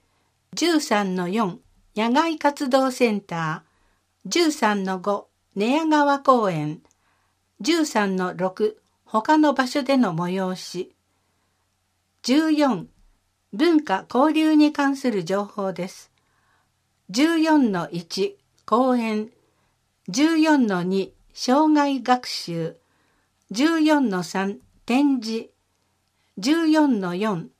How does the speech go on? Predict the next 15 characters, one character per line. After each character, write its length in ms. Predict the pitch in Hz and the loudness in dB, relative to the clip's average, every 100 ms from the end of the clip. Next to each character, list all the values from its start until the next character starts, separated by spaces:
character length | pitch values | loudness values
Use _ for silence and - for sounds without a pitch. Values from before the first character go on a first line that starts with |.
| _ - | _ -8
図 140 | 226 | -4
書 160 | - 302 | -2 -2
館。 340 | 226 170 170 _ _ _ _ _ _ _ _ _ _ | -2 -4 -6 _ _ _ _ _ _ _ _ _ _
十 320 | 180 254 320 320 | -4 0 2 2
四 300 | 320 294 220 | 2 2 0
の 180 | 175 | -2
五、 260 | 160 185 - _ _ | -2 -4 -4 _ _
そ 220 | - - 254 | -8 -2 2
の 160 | 320 | 0
他 160 | 320 226 | 0 -4
の 160 | 175 | -4
項 260 | 160 180 190 | -6 -8 -6
目。 460 | 180 170 - 160 - _ _ _ _ _ _ _ _ _ _ _ _ _ _ _ _ 277 | -8 -10 -12 -14 -16 _ _ _ _ _ _ _ _ _ _ _ _ _ _ _ _ -16
十 440 | 185 320 320 202 | -2 2 2 0
五、 300 | 165 185 - | -2 -6 -6